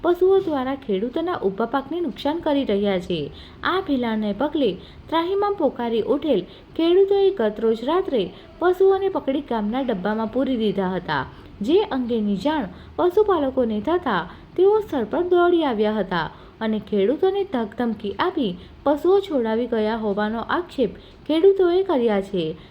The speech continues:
સાથે દાદાગીરી કરતા પશુપાલકો વિરુદ્ધ જી આઈ ડી સી પોલીસ મથક ખાતે આજે એક કલાકે અરજી આપી હતી.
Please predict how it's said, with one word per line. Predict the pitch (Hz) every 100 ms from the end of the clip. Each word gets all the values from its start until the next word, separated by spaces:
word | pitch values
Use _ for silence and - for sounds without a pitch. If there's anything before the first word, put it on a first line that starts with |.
| -
સાથે | 269 262 247
દાદાગીરી | 202 190 285 359 370
કરતા | 359 370 370 320
પશુપાલકો | 220 214 254 294 285 277 277
વિરુદ્ધ | 285 381 294 - - - -
જી | 226 330
આઈ | 370
ડી | 392
સી | 392 403
પોલીસ | 302 226 214 233
મથક | 226 220
ખાતે | - 311 359 269 175 - - -
આજે | 247 247 254
એક | - 359 392
કલાકે | 277 226 233 359
અરજી | 415 - 330 285 294
આપી | 226 202 214
હતી. | 185 180 156